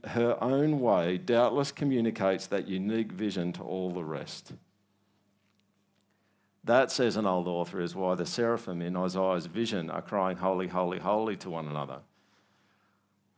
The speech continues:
The more we, sh-, we thus share the heavenly bread between us, the more we shall all have.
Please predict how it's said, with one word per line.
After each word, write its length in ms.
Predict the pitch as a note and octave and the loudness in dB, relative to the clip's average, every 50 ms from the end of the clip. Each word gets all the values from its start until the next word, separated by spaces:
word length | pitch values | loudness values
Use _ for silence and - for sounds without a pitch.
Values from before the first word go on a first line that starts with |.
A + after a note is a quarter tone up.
| - | -4
The 80 | F2+ F#2+ | -2 0
more 380 | G2+ G#2+ A2+ B2+ C3 C3 C3+ C#3 | 2 4 4 4 4 4 2 2
we, 100 | C#3 A#2 | 0 0
sh-, 160 | A2 - - - | -2 -4 -8 -8
we 160 | A2 A2 A2 G2 | -6 -4 -4 0
thus 300 | E2+ A2 G#2+ G#2 G#2 - | 2 4 4 4 4 0
share 440 | - - - A2 G2+ G2 G2 G2+ | -4 -2 0 2 4 4 4 4
the 120 | F2+ G2+ F#2+ | 4 2 0
heavenly 420 | F2+ G2+ G2 F#2+ G#2 G#2 G2 G2+ | 0 0 0 2 2 0 0 -2
bread 300 | F2+ G2 G2+ F#2 F#2 F2 | 0 0 0 0 0 -2
between 420 | - E2+ - - - A2 A2+ A2+ F#2+ | -4 -8 -10 -6 -4 -2 -2 -2 -2
us, 240 | E2 D#2+ D#2 - | -2 -4 -6 -8
the 120 | - F2+ E2+ | -10 -10 -8
more 520 | E2 E2 D#2+ E2+ F2 F2 F2+ F2+ F2+ F2 - - | -8 -6 -4 -4 -4 -2 -2 -4 -6 -8 -10 -14
we 140 | - - - | -12 -10 -8
shall 260 | - F2 E2 D#2 D2 | -4 -4 -2 -2 -2
all 560 | - C#2+ E2+ F2 E2 E2 D#2+ D#2+ D#2+ - - _ _ _ _ _ _ _ _ - | -4 -4 -6 -6 -6 -6 -6 -6 -8 -10 -12 _ _ _ _ _ _ _ _ -6
have. 380 | E2 D#2+ C#2+ A1+ G1+ G1+ - | -4 -4 -4 -4 -6 -10 -16